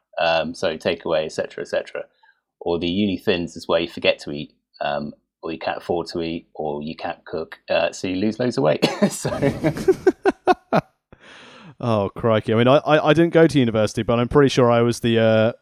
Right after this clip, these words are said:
Speaker 2: trainee accountant fat with the volume of Chinese or pizza that I consumed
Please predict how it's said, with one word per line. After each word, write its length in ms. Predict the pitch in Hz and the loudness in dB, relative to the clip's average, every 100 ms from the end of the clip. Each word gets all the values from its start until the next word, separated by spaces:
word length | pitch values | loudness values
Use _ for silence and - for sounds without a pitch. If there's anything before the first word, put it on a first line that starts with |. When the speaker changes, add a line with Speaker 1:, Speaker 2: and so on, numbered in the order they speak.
| - | -2
Speaker 2:
trainee 320 | 165 151 135 | 2 4 2
accountant 500 | 131 147 127 120 110 | 0 -2 -4 -4 -10
fat 640 | - 156 101 - - - - | -2 -2 -2 -8 -12 -12 -4
with 160 | 117 95 | -4 -4
the 80 | |
volume 320 | 101 113 107 104 | -2 -2 0 -4
of 100 | - | -2
Chinese 640 | 131 110 104 101 98 95 | 0 2 2 0 -2 0
or 220 | 98 101 | 0 0
pizza 380 | - 113 - 98 | 0 -2 -2 -4
that 80 | 76 | -4
I 100 | 90 | -4
consumed 680 | 107 98 107 95 92 90 | -6 -4 -2 0 -2 -6